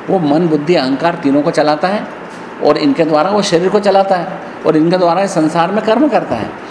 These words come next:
और इनके द्वारा वो कर्म से मुक्ति का प्रयास भी करता है। तो इस सबके पीछे कौन खड़ा है? मैं खड़ा हूँ। और वही मैं जो जानता है,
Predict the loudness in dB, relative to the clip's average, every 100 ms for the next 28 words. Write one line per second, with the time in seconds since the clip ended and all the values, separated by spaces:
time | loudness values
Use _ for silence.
0 | -2 4 4 4 4 4 2 2 0 0
1 | 0 0 0 2 0 2 0 2 2 2
2 | 2 0 0 -2 -4 -6 -14 -16 -16 -16
3 | -16 -16 -16 -16 -16 -16 -16 -16 -16 -8
4 | -2 0 0 0 0 0 0 0 2 0
5 | 0 0 -2 -6 -10 -16 -16 -16 -16 -16
6 | -14 -4 -2 -2 -2 -6 -6 -10 -14 -16
7 | -16 -4 0 2 2 2 2 2 0 -6
8 | -10 -14 -18 -18 -18 -16 -8 -2 0 2
9 | 2 2 0 0